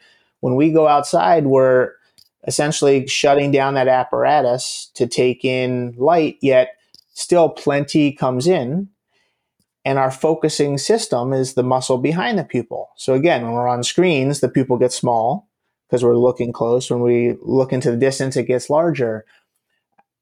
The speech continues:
Careful utilization of our pupils and accurate use of our pupils is a very clear indication of autonomic dysfunction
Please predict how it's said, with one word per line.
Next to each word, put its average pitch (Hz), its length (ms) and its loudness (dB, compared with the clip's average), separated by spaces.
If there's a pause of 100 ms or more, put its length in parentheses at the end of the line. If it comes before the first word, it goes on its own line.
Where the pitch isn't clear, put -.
(280)
Careful 160 1000 2 (960)
utilization 135 1120 2
of 131 200 0
our 127 140 2
pupils 123 640 -4
and 110 160 -8
accurate 135 720 0 (100)
use 151 460 0
of 127 180 -2
our 123 140 0
pupils 113 720 -4 (400)
is 131 520 2
a 123 220 2
very 135 420 0
clear 139 640 2
indication 127 880 -2
of 113 180 -4
autonomic 127 800 -2
dysfunction 117 840 -6